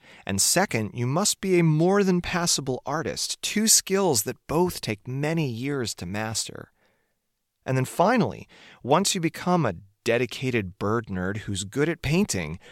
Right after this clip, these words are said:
you must spend years or even decades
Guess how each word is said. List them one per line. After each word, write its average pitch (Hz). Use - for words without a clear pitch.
you 147
must 202
spend 165
years 143
or 131
even 139
decades 165